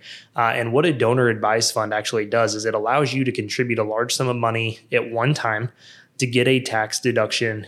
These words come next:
in that year. But then what the, that fund does is it spreads out the payments to the charities you want it to go to or the, you know, non-for-profits over a specific amount of time, right?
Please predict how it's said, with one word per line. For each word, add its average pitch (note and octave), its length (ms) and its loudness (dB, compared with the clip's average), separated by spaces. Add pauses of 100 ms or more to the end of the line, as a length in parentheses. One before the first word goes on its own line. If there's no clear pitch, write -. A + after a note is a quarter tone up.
in A2+ 180 -2
that A#2+ 220 -2
year. A2 300 -2 (300)
But A#2 120 2
then B2+ 180 2
what C3 220 2
the, A#2 300 2
that A2+ 440 -2
fund D3 300 2
does G#2+ 260 0
is A2 140 -2
it A2+ 160 -4
spreads C3 340 2
out B2+ 180 2
the A2+ 60 -4
payments A#2+ 420 -4
to A#2+ 60 -6
the A2+ 100 -2
charities A2+ 460 -2
you A#2 100 -6
want A#2 200 -2
it G#2+ 80 -6
to A#2 80 -10
go A2+ 160 0
to A2+ 260 -4
or A2+ 140 -6
the, A2 180 -6 (180)
you B2+ 120 -2
know, A2 100 -4
non-for-profits A2 880 -2 (400)
over C3+ 300 4
a A#2 60 2
specific A#2+ 440 0
amount A2+ 300 -2
of G#2 80 -8
time, A2+ 340 -8 (180)
right? A2 320 0